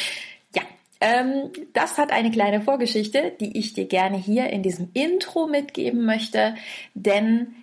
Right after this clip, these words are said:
ich war vor ein paar Wochen bei meiner Kollegin und sehr, sehr lieben Freundin Simone Weißenbach zum Podcast-Interview eingeladen.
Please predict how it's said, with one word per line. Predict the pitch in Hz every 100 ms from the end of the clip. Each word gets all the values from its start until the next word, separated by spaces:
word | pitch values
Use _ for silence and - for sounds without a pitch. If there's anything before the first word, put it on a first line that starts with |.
| _
ich | 233 254 220 180
war | 190 208 220 233
vor | - 220
ein | 220 190
paar | 208 214 220
Wochen | 190 - 202 196 220 - - _
bei | 190 185 185 185 180 -
meiner | - 185 180 180 170
Kollegin | - 190 175 254 302 277 -
und | 208
sehr, | 208
sehr | 196 190
lieben | 202 214
Freundin | 185 - 208 233 226
Simone | 214 190 185 226 240 220
Weißenbach | 175 180 190 175 170 - - - - -
zum | - 277 269
Podcast-Interview | 262 - 214 - - - - - 175 175 165 156 156 156
eingeladen. | - 78 - - - -